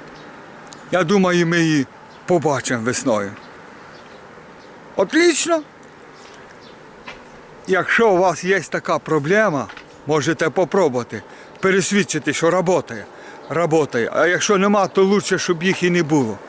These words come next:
Бо бачите, десь там чуть не додивився, там упустив, а там не приїхав.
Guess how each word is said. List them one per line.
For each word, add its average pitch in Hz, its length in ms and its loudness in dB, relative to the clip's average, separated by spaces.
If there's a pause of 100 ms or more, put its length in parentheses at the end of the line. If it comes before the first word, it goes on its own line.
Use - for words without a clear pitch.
(280)
Бо 165 100 2
бачите, 165 380 0
десь 165 200 -2
там 190 240 0
чуть 147 220 -4
не 160 100 0
додивився, 160 680 0 (360)
там 185 220 2
упустив, 185 540 2
а 160 60 2
там 170 240 -2
не 170 120 -2
приїхав. 175 560 0